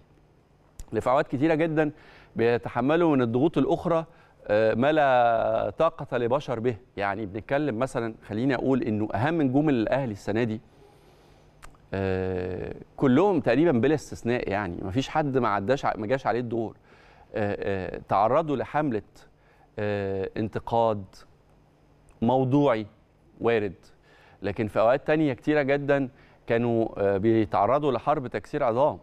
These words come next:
يعني كانوا بيتعرضوا لمحاولات، آه، تشويه، محاولات، آه، إحباط، محاولات،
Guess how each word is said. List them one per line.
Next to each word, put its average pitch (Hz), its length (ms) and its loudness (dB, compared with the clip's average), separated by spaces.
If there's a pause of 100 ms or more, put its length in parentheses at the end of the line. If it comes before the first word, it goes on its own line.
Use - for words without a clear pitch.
يعني 90 440 -8
كانوا 98 200 -4
بيتعرضوا 98 840 -2
لمحاولات، 104 720 -2 (560)
آه، 101 160 2
تشويه، 127 640 2
محاولات، 104 640 -2
آه، 101 520 0
إحباط، 117 600 0
محاولات، 104 600 -2